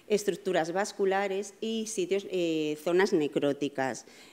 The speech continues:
Eh, sobre todo lo utilizamos en lesiones endoscópicas visibles.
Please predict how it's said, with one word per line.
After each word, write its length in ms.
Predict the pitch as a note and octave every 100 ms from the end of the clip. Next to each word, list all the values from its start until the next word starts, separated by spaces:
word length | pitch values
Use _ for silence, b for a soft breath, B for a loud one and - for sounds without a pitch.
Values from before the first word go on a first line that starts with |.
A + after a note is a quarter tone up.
| B B
Eh, 100 | F3+
sobre 260 | E3+ F#3 F3+
todo 320 | F3+ G3 G#3+
lo 80 | A3+
utilizamos 640 | A3+ A3 G#3+ A3 A#3+ A#3+
en 100 | F#3+
lesiones 520 | F3 F3 F3+ G#3+ B3 -
endoscópicas 800 | G3 D#3 - - D3 D#3 D#3+ E3
visibles. 600 | E3 - D3 C3 C3+